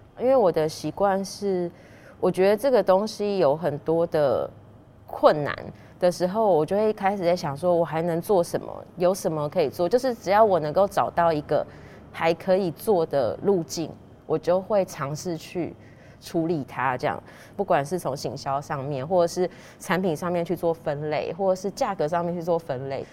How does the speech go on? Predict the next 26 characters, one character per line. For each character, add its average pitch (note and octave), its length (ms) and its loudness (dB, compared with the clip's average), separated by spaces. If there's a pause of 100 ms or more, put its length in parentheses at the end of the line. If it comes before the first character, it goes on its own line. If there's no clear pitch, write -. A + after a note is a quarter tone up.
(120)
然 D3 100 -6
后 F#3+ 120 0
也 E3+ 120 2
看 A3+ 240 -2
书， E3+ 380 -2
就 F3+ 140 0
是 F#3 260 -2
所 F3 220 -2
有 E3 120 2
大 E3+ 160 -2
家 E3 160 2
在 F3 200 -2
做 E3 240 -2
商 E3 180 -6
业 E3+ 100 0
策 E3 160 -2
略 D#3 140 0
的 C3+ 100 -6
书， C3+ 400 -10 (440)
其 E3+ 120 -6
实 F3 140 -2
也 D#3+ 140 2
都 C#3+ 180 -2
做 D3+ 340 -4
这 - 60 -4
样。 - 100 -6